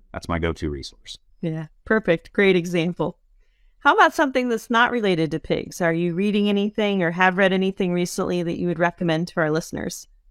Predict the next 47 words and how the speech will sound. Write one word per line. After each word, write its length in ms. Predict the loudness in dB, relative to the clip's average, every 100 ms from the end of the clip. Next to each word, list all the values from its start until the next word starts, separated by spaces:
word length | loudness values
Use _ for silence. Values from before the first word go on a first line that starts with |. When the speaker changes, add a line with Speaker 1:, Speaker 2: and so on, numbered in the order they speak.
| _ -2
Speaker 1:
Yeah, 180 | 2 4
so 160 | 4 4
I've, 300 | 4 2 -2
I'm 180 | 2 4
actually 320 | 4 2 2
reading 160 | 4 4
a 60 |
book. 180 | 4 2
I've 140 | 2
got 160 | 4 4
it 60 | 4
here, 120 | 2
so 140 | 2
I'm 60 | 2
gonna 120 | 2
look 160 | 2 2
away. 360 | 4 4 2
Uh, 220 | 2 2 2
it's 120 | 0
called 220 | 0 2
Influence, 560 | 0 0 2 2 0 -2
Science 420 | 0 2 2 0
and 100 | 0
Practice. 640 | 2 2 4 2 2 -6 -20 _ _
Um, 360 | 0 2 0 0
I 140 | -4 -4 -4
actually 360 | -2 0 0 0
learned 360 | 0 2 2
about 280 | 2 2 2
that 240 | 0 2
book, 320 | 2 0 -2 -8
uh, 280 | -2 0 0 0
at 220 | 0 2
A 280 | 2 2 2
A 60 |
S 120 | 0 0
B 180 | 2
a 40 | 2
few 140 | 2
years 200 | 2 2
ago. 240 | 2 4 4
I 60 |
listened 240 | 2 0 0
to 80 | 0
a 60 |
seminar. 640 | 0 0 2 2 0 -2 -8 _ _ -6
Uh, 320 | -4 -2 -4